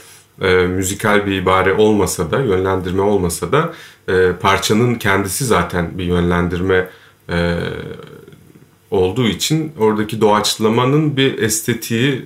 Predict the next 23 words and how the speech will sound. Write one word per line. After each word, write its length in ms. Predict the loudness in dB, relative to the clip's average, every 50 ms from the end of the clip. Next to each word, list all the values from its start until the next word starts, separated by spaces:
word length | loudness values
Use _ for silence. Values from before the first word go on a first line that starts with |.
| -4
e, 60 | -2 -2 -2 -2 -2 -2 -4 -6 -6 -8 -12 -14 -16 -18 -18 -20 -20 -20 -18 -8 -2
vardır. 360 | 2 2 4 4 2 0 0
Yani 180 | 0 0 0 2
hem 220 | 2 2 2 4
o 60 | 4 4
anda 320 | 4 4 4 4 2 0
kendini 360 | 0 0 -2 -2 0 0 -2 -2
oluşturur 560 | -2 -2 -4 -6 -6 -6 -6 -6 -6 -8 -12 -16 -20 -20 -20 -14 -6 -2
hem 240 | 0 2 2 2
de 180 | 2 2 2 2 -2 -10 -20 _ _ _ _ _ _ _ _ _ _ _ _ -16 -14 -14 -8 -2
tekrar 360 | -2 -2 2 2 2 2 2
tekrar 240 | -2 -2 0 0 0
o 120 | 0 0
parça 300 | 0 -2 -2 -2 -4 -6
çalındığında 640 | -6 -4 -4 -4 -4 -4 -6 -6 -6 -6 -6 -4 -2
ve 100 | -4 -2
tekrar 260 | -4 -4 -4 -2 0
o 160 | 0 0 2
doğaçlama, 600 | 2 2 2 0 -2 -4 -4 -2 -2 -2 -2 -4 -8 -18 -20 -20 -20 -20 _ _ -8
e, 40 | -4 -4 -2 -2 -4 -6 -6 -6 -4
alanına 560 | -2 0 0 0 0 0 0 0 0 -2 -4 -8 -6
girildiğinde, 760 | -4 -2 -2 -2 -4 -4 -4 -2 -2 0 0 0 0 0 -2 -6 -16 -20 -20 _ _ -6
e, 260 | -2 0 0 0 0